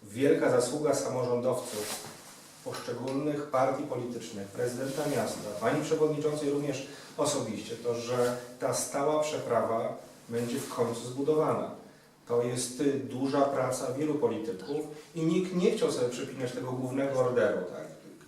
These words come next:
U-, uznaliśmy wtedy wszyscy, bez względu z jakiej strony sceny politycznej jesteśmy, że to jest wspólny cel. Nie tylko ważny dla mieszkańców Świnoujścia i okolic, ale również dla turystów z całej Polski, żeby sprawnie do Świnoujścia przyjechać,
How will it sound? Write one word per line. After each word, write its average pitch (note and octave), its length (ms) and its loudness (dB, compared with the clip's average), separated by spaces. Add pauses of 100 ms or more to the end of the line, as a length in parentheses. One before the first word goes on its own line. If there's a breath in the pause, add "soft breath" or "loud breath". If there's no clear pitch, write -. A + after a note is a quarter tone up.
(120)
U-, C#3+ 240 -2
uznaliśmy C#3+ 500 2
wtedy A2+ 300 -4
wszyscy, A2+ 500 -4 (340 loud breath)
bez A#2+ 100 -4
względu C#3 320 2
z C#3 60 2
jakiej D3 260 -2
strony D3 260 0
sceny C#3+ 200 2
politycznej C#3 500 -4
jesteśmy, C#3+ 460 -2
że C#3 100 0
to C#3 100 -6
jest C3+ 140 -4
wspólny D3+ 480 0
cel. - 220 -4 (480 loud breath)
Nie C#3 100 -4
tylko C3+ 280 0
ważny C#3+ 300 6
dla B2 180 6
mieszkańców A#2+ 460 2
Świnoujścia B2 580 0
i A#2 100 4
okolic, A2+ 360 2 (100)
ale C3 100 -4
również D3+ 280 2
dla D3 300 2 (200 loud breath)
turystów D3 420 2
z - 60 -6
całej C#3 240 0
Polski, C3+ 380 0
żeby C3 180 -4
sprawnie C#3+ 500 0
do C#3 60 2
Świnoujścia C#3+ 580 -2
przyjechać, B2 580 -2